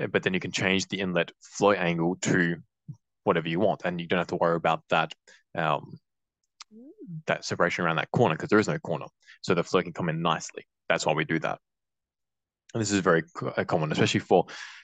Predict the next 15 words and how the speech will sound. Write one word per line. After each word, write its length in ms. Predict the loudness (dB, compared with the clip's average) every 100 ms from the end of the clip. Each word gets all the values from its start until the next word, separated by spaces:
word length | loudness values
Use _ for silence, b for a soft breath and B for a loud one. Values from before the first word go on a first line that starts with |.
| -4
typical 280 | -2 2
applications 400 | 0 0 -2 0
of 120 | -2 0
airfoils 420 | 0 2 2 2
between, 240 | -2 -8
like, 160 | -8 -8
let's 140 | -8 -4
say, 160 | -4
zero 320 | -2 0 2
degrees 360 | 2 0 -2 -2
and 200 | -6 -8
twenty 220 | -8 -6
degree 180 | -6 -4
angle 160 | -4 -4
attacks. 380 | -2 -2 -2